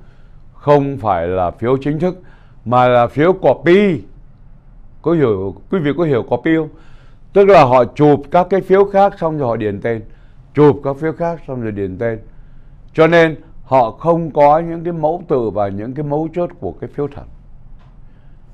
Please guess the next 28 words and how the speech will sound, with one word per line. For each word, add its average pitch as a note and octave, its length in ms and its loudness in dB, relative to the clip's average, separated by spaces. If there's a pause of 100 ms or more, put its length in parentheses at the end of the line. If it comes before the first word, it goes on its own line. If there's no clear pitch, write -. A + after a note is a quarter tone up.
(140)
Và A2+ 180 0
rất F#3+ 260 2
nhiều C3 320 0
phiếu E3 200 0
không D3 300 -4
có D3 320 2
watermark, C#3+ 560 4 (840)
tức D#3+ 100 0
là C3 160 4
không A#2+ 260 -6
có C3 160 2
cái D3 120 -2
dấu C3+ 180 2
nước. F3+ 260 -4 (2000)
Vì G2+ 340 0
vậy A2+ 280 2
mà G#2+ 200 -8
cho D3 120 -2
nên C#3+ 300 -4
Đảng G2+ 240 -2
Dân C#3 260 -4
Chủ F2+ 260 -4 (400)
đang C#3 280 0
thua C#3+ 240 0
một A#2+ 240 -4
cách D#3 220 -6
đậm F2+ 140 -2 (100)
đà. F2 260 -8